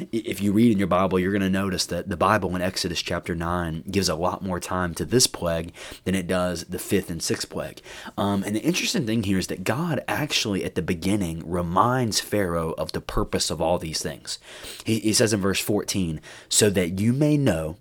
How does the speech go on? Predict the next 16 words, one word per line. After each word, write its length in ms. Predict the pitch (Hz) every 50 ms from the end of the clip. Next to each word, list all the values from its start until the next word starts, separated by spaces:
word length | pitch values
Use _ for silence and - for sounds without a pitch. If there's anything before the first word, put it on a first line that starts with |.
| _ _
that 160 | 95 98 92 95
there 160 | 101 98 92
is 140 | 85 80 87
no 340 | 90 90 92 95 95 104
one 300 | 110 107 107 104 101 95
like 220 | 92 95 92 92 76
me 140 | 90 87 85
in 80 | 85
all 160 | 90 82 85
the 160 | 80 80 80 78
earth." 240 | 76 - - -
Like, 120 | - 80 -
th-, 160 | - 123 117
this 180 | 123 131 127 131
is 80 | 98
happening 640 | - - 127 139 131 123 - - 85 82 80 82